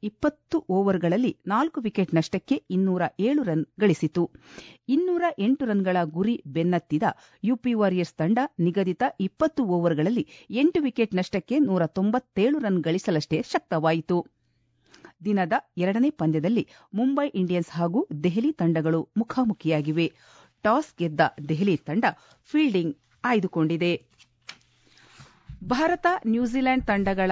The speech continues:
ನಡುವೆ ಗುಜರಾತ್ನ ವಡೋದರದಲ್ಲಿ ನಾಳೆ ಮೊದಲ ಏಕದಿನ ಅಂತಾರಾಷ್ಟ್ರೀಯ ಕ್ರಿಕೆಟ್ ಪಂದ್ಯ ನಡೆಯಲಿದೆ. ಒಟ್ಟು ಮೂರು ಏಕದಿನ ಪಂದ್ಯಗಳು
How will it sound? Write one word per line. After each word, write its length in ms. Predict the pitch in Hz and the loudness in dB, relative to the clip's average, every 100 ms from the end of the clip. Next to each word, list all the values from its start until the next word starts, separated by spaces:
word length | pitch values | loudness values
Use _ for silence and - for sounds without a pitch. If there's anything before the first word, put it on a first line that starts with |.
| 185 | 2
ನಡುವೆ 460 | 165 151 240 - - - | 0 0 0 -2 -8 -14
ಗುಜರಾತ್ನ 560 | 185 226 220 190 170 208 233 - | -6 -2 2 0 -2 -2 -4 -4
ವಡೋದರದಲ್ಲಿ 800 | 170 185 247 202 180 151 220 156 123 - | -4 0 2 2 0 -2 -4 -6 -10 -12
ನಾಳೆ 420 | 185 240 254 294 - 165 | -4 -2 -2 -6 -10 -4
ಮೊದಲ 420 | 196 247 285 311 - | 0 0 0 0 0
ಏಕದಿನ 480 | 185 208 220 208 220 226 | -2 -2 -2 0 -2 0
ಅಂತಾರಾಷ್ಟ್ರೀಯ 680 | 180 185 190 190 - 196 220 | 0 0 2 0 0 -2 -2
ಕ್ರಿಕೆಟ್ 440 | - 180 202 185 - | 0 0 0 0 0
ಪಂದ್ಯ 260 | 160 160 | 0 0
ನಡೆಯಲಿದೆ. 600 | 214 175 165 160 160 165 _ - - - - | 0 0 2 2 0 -4 _ -20 -20 -20 -2
ಒಟ್ಟು 460 | 196 247 - 320 427 _ _ - | 0 0 0 -2 -4 _ _ -4
ಮೂರು 400 | 254 311 330 - | 0 2 0 -2
ಏಕದಿನ 400 | 202 226 214 202 180 | -2 -2 -2 0 0
ಪಂದ್ಯಗಳು 580 | - 160 165 151 147 | 0 0 2 2 0